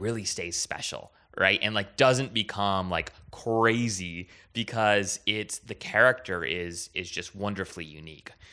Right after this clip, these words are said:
Um, I'm curious, what was it like? You know, we were, we obviously came during covid, and so, you know, things were, were, uh,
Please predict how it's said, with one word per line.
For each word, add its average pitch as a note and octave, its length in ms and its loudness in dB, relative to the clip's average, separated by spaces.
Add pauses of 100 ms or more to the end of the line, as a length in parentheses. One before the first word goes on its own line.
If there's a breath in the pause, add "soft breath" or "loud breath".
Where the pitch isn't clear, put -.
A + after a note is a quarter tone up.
(260 soft breath)
Um, E2+ 440 2 (240 loud breath)
I'm D#3+ 100 2
curious, E3+ 320 2
what D3 220 4
was A#3 160 0
it A#3 120 0
like? C#3 400 -2
You A#2+ 80 -4
know, A2 120 0
we B2+ 200 -4
were, D3+ 160 4
we B2+ 220 -2
obviously A#2 360 2
came G#2 280 0
during F#2 300 0
covid, F#2 500 0 (300 soft breath)
and G#2 120 -8
so, A2 120 2 (100)
you G#2+ 160 -4
know, F#2 80 2
things A#2 300 -2
were, G2+ 340 2
were, F#2 340 0
uh, E2+ 360 -2